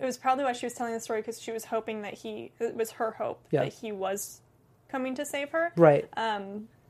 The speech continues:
Speaker 1: much like the, the Your Land Is My Land situation. I just, I don't, I don't, I don't know what that, like, it,
Speaker 2: Yeah.
Speaker 1: it was a touching moment, but it was,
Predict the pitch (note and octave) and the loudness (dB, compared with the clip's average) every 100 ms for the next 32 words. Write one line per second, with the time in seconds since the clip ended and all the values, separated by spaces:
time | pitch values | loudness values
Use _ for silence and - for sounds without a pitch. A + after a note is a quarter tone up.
0 | - - - - - - - - B3 A3 | -20 -20 -20 -20 -20 -20 -20 -2 2 2
1 | A3 - G#3+ G#3 - - - - A#3 B3 | -2 -4 -2 -2 -4 -20 -20 -6 -2 0
2 | B3 - A#3+ B3 A#3+ A#3+ A#3 - - B3+ | 0 -4 -8 -6 -4 -4 -6 -8 -6 -2
3 | B3 A#3+ B3 B3 B3 B3 A#3+ B3 B3 - | -2 -2 -4 -4 -4 -4 -2 -4 -6 -14
4 | - - - - - B3+ C#4 C4 C4+ C#4+ | -20 -20 -20 -20 -10 -6 -2 -2 -4 -6
5 | C4+ B3+ - - B3 - A#3+ A#3+ A#3 B3 | -6 -10 -18 -18 -16 -12 -8 -6 -6 -8
6 | B3 - - - _ - - - - B3 | -16 -20 -20 -20 _ -20 -20 -20 -20 -12
7 | B3+ - A#3+ G#3+ A3 - - - - C4+ | -12 -8 -8 -8 -8 -8 -6 -6 -6 -4
8 | A#3 - C4 F3 C#3+ C#3 C4 C4 C#4 C#4 | -4 -2 4 8 8 6 -2 -2 -4 -4
9 | B3+ A#3 G#3 G#3 G#3 G#3+ - | -2 -2 -4 -6 -4 -4 -6